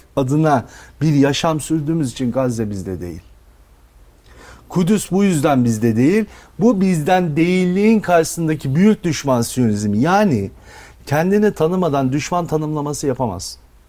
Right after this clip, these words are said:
Sen nesin ki adamlar sana neden düşman?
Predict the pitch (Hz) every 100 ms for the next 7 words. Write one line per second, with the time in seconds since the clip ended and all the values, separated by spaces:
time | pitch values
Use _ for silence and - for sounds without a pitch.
0 | _ _ - - - - - - 165 185
1 | 175 214 226 240 208 160 202 208 185 -
2 | 143 156 160 156 151 143 143 139 117 104
3 | 113 127 113 87 - -